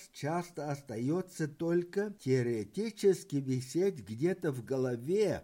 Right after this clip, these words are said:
но не дает никакого стоящего познания. Поэтому второй вопрос практически гласит: «А если получил, что хвалишься,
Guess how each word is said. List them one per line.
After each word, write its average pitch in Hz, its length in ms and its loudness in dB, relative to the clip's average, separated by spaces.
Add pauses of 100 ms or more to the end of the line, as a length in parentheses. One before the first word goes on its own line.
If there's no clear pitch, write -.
(160)
но 135 180 0
не 147 200 4
дает 143 560 0
никакого 147 800 -2
стоящего 170 1000 2
познания. 90 1000 -6 (280)
Поэтому 151 720 -4
второй 113 520 -6
вопрос 123 920 -6
практически 170 960 -4
гласит: 156 840 -4 (200)
«А 170 100 -6
если 143 500 -2
получил, 120 1120 -4 (100)
что - 340 -2
хвалишься, 180 1080 -2